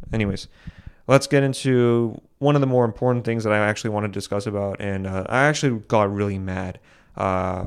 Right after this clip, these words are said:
when I saw this yesterday. Uh, Carrie Underwood got in trouble for liking a tweet by Matt Walsh. So if you guys don't know Matt Walsh, obviously I'm, I, I'm, I'm, I assume that you guys know who Carrie Underwood is. Singer.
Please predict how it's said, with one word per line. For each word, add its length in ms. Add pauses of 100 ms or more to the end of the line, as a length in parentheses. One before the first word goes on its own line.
when 220
I 160
saw 260
this 260
yesterday. 520 (360)
Uh, 340
Carrie 300
Underwood 380 (380)
got 200
in 120
trouble 580 (240)
for 280
liking 360
a 60
tweet 340
by 140
Matt 320
Walsh. 380
So 120
if 80
you 80
guys 160
don't 140
know 100
Matt 220
Walsh, 420 (300)
obviously 320
I'm, 120 (140)
I, 240
I'm, 360 (180)
I'm, 600
I 80
assume 680
that 100
you 80
guys 220
know 100
who 120
Carrie 240
Underwood 320
is. 240 (1200)
Singer. 460